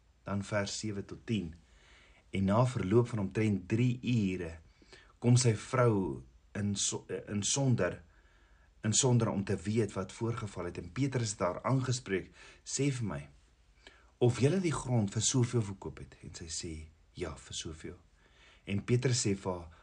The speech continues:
'Waarom het julle ooreengekom om die Gees van die Here te versoek? Kyk, die voete van die wat jou man begrawe het, is by die deur, en hulle sal jou ook uitdra.'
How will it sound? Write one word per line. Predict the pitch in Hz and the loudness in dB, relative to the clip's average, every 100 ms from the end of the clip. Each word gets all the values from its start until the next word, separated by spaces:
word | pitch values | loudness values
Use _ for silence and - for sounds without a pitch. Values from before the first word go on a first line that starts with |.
| _ | _
'Waarom | 82 92 127 165 180 | -6 0 2 2 0
het | 170 | 0
julle | 165 147 | -4 -2
ooreengekom | 135 127 131 123 - 120 107 | -2 0 2 2 2 0 0
om | 104 | 0
die | 104 | -2
Gees | - - 139 98 - | -4 -4 -2 -2 -4
van | - | -4
die | 101 92 | -4 -2
Here | 95 85 78 - - - | -2 -4 -8 -18 -20 -14
te | 87 | -8
versoek? | 98 95 - 95 - _ _ _ _ _ - - - _ | -6 -2 -2 -4 -10 _ _ _ _ _ -20 -20 -20 _
Kyk, | - 113 147 135 | 6 6 6 2
die | 123 | 2
voete | 151 147 151 | 2 2 2
van | 139 101 | 2 2
die | 107 123 123 - - | 2 0 -2 -12 -4
wat | 101 110 | 0 6
jou | 113 | 6
man | 98 92 113 117 | 6 4 4 2
begrawe | 110 113 110 107 | 0 0 2 2
het, | 110 - | -2 -4
is | - | -4
by | 95 | -2
die | 98 | 0
deur, | 117 123 78 - - _ - | 0 0 -2 -10 -20 _ -14
en | |
hulle | 87 85 | -10 -8
sal | - 80 | -8 -8
jou | 82 85 | -10 -10
ook | 78 | -12
uitdra.' | 73 71 73 - | -12 -12 -14 -16